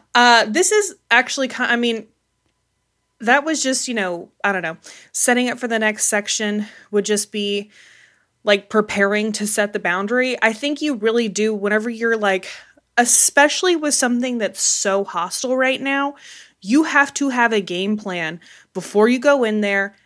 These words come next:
and set the boundary. You have to discuss it, like, you know, if it's me telling someone that, "No, you can't come and see us 'cause Clay's unvaccinated,"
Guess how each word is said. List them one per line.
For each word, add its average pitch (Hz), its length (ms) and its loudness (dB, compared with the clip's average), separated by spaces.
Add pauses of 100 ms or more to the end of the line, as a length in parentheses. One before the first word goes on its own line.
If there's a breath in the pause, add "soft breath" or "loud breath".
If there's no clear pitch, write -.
and 180 180 -8
set 185 240 -2
the 202 60 -4
boundary. - 600 -10 (300 soft breath)
You 214 140 -4
have 208 220 -2
to 214 100 -10
discuss 208 540 -2
it, 226 260 -4
like, 196 500 -4 (360)
you 233 100 -2
know, 170 280 -2 (160)
if 226 180 0
it's 214 220 -2
me 240 320 2
telling 214 420 -2
someone 196 580 -4
that, 175 280 -6
"No, 202 240 0
you 196 180 -2
can't - 360 -10
come 196 180 -6
and 175 160 -8
see 214 300 0
us 190 180 0
'cause 185 200 -6
Clay's 254 320 -4
unvaccinated," 180 800 -6